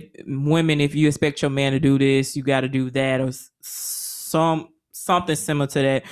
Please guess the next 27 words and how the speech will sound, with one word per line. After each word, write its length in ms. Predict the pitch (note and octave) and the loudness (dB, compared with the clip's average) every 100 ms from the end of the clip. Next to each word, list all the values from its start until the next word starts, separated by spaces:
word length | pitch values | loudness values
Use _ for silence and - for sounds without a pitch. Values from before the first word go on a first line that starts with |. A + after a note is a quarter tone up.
| - - | -20 -6
Or 220 | C#3+ C#3 | -2 -2
he 160 | D#3+ D#3+ | -2 -4
might 220 | D3 C#3+ | -2 -2
have 260 | C#3+ C#3 | -4 -4
a 80 | C3 | -6
Facebook 500 | - D#3 D3+ D3+ C#3 | -2 -2 -2 -4 -8
friend 340 | - C#3+ C3+ C3+ | -8 -4 -4 -4
that 100 | C3+ | -4
might 220 | C3 C3 | -4 -4
share 260 | - D3+ C#3 | -2 2 2
a 40 | |
situation 680 | - D3 - D3 C3+ C3+ C#3 | 2 -2 2 2 2 2 -2
about 340 | C3 C3+ C3 | 0 0 0
how 240 | C3+ C3+ C#3 | 0 0 0
a 40 | |
woman 400 | C#3 C#3 C#3 C3 | 0 -2 -2 -6
did 200 | C3+ C#3 | -6 -6
a 80 | B2+ | -8
damn 420 | C3+ C#3 C#3+ C3 | -10 -8 -6 -4
bogus. 500 | C#3 D3 C#3+ C3 C#3+ - - _ _ | 0 2 4 2 0 -6 -20 _ _
He'll 200 | F#3 D#3+ | 4 4
repost 540 | D3+ - F#3+ E3 - | 4 2 0 0 0
it 60 | C#3 | 0
with 200 | C#3+ C#3+ | 2 2
his 140 | C#3+ | 0
comments. 680 | - G3 F#3 C#3 C3 - - _ _ _ _ _ _ | 2 4 4 2 -2 -4 -12 _ _ _ _ _ _
But 420 | D#3 G#3 G3 F3+ | 0 4 4 2